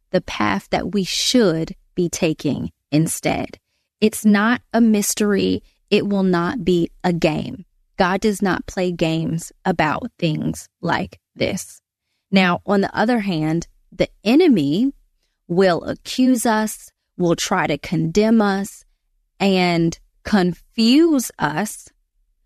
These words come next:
with feelings of guilt and shame and making us feel like we are bad. Because if we fall into it, into those thoughts of guilt and shame long enough,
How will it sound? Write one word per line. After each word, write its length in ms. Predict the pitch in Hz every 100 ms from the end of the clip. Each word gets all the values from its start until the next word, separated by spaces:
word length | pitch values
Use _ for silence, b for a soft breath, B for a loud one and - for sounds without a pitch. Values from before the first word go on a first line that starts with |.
| _ -
with 380 | 202 240 - _
feelings 760 | 240 294 320 185 165 196 214 - _ -
of 280 | 185 170 -
guilt 480 | 165 175 254 - _ _ _ _
and 220 | 196 180 165
shame 560 | - 175 165 170 190 -
and 180 | 185 180
making 320 | 190 190 185
us 320 | 170 - - _ -
feel 380 | 262 294 196
like 320 | 202 180 175 180
we 160 | 165
are 100 | 156
bad. 460 | 151 160 165 190 - _ _ _ -
Because 260 | 233 254
if 160 | 240 -
we 100 | 320
fall 440 | - - 240 277 -
into 480 | 220 254 - 285 254
it, 240 | 277 311 _ _ _ _ _ -
into 500 | 240 262 - - 285
those 380 | 240 233 214 -
thoughts 440 | - 220 240 -
of 280 | 190 170 -
guilt 360 | 190 226 196 - -
and 180 | 180 170
shame 460 | - 202 208 208
long 400 | 196 180 196 262
enough, 580 | 269 320 262 175 185